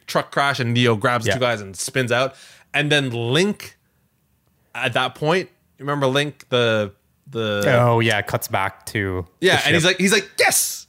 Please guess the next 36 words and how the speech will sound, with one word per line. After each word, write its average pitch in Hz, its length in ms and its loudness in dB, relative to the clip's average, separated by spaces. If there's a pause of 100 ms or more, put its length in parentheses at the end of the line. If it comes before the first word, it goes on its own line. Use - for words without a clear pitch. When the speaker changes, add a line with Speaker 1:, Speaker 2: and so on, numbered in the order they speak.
(220)
Speaker 1:
You 156 100 -2
know, 190 100 4
Speaker 2:
Yeah. 196 80 2
Speaker 1:
I'm 220 80 0
like, 214 180 0 (160)
"That 202 180 4
is - 120 2
so 196 360 4
cringy." 165 340 0
I 139 80 4
like, 143 180 2
"Just - 240 -6
don't 208 200 4
do 180 80 -4
that." 151 140 2 (160)
I'll 208 160 2
tell 269 160 4
you 302 140 2 (240)
the 202 120 4
exact 190 540 2 (100)
opposite 175 520 0
version 131 340 0
of 160 120 0
that 190 280 0 (380)
is 151 340 0
when 135 160 -2
Christopher 196 420 -2
Nolan, 143 640 2 (1040)
basically 160 320 2
end 160 140 0
of 147 60 -2
Batman 160 340 2
Begins, 127 560 -4 (480)
um, 117 500 0
the, 120 360 -2 (120)
the, 113 240 0